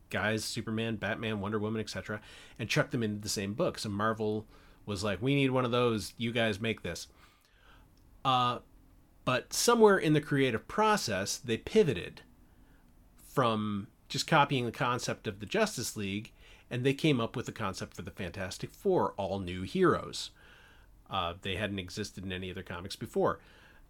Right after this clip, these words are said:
But they must have really liked the idea, the concept, the powers of the Human Torch, because they held on to him. But instead of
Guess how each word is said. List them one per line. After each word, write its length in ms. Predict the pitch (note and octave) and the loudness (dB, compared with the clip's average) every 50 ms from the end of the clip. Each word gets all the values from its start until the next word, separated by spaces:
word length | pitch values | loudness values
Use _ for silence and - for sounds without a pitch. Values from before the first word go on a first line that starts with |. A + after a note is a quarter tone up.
| - - - - - - - - - - - - - - - | -20 -20 -20 -20 -20 -20 -20 -20 -20 -20 -20 -20 -20 -2 4
But 340 | - G#3+ D#3 C3+ - - - | 8 8 8 8 4 2 4
they 80 | D3+ D3 | 4 6
must 260 | D3 D3+ D#3+ D#3 - | 6 6 6 4 2
have 140 | C#3+ A#2+ C3 | 0 2 4
really 220 | C3+ B2+ B2 A#2 | 4 4 4 2
liked 340 | A2+ A#2 C#3+ D#3 D#3+ - - | 2 4 4 4 4 4 0
the 160 | C#3 A#2 A2+ | -2 0 0
idea, 420 | G#2 G#2 G2+ - - F3+ F3 C3+ | 0 0 -2 -4 -2 2 2 2
the 100 | D3 - | 2 0
concept, 520 | - - - C#3+ C#3+ D3 D3 - G#2+ - - | -4 -6 -4 -2 -2 -2 -2 -4 -6 -6 -6
the 40 | G#2+ | -6
powers 540 | - - B2 C3 C3+ A2+ G2 G2+ G#2+ - | -4 0 2 4 4 4 4 2 0 -2
of 200 | - - B2+ A2+ | -4 -6 -6 -4
the 80 | A#2+ A#2+ | -4 -4
Human 280 | - - A#2 A2 A2+ A2 | -2 -2 -4 -4 -4 -4
Torch, 380 | - - G3 B2 G#2 - - | 0 2 2 2 2 -2 -4
because 220 | - G2+ B2 G#2+ G#2+ | -6 -6 -6 -4 -2
they 100 | A#2 - | -2 -2
held 340 | - - B2 B2 A#2+ A#2 | -2 -2 -2 -2 -2 -2
on 220 | A#2+ C3 D#3 E3 D3+ | 0 0 0 0 0
to 120 | - G#2+ | -2 -2
him. 280 | E2 F2+ - - - - - - - - - - - - - - - | -4 -4 -8 -10 -14 -18 -20 -20 -20 -20 -20 -20 -20 -20 -20 -6 0
But 160 | - C#3 - | 2 2 2
instead 400 | C#3+ A#2+ - - - E3 D3 C3 | 2 0 -2 0 2 4 4 4
of 360 | B2 A2+ G#2 - - - - | 4 2 0 -4 -10 -16 -18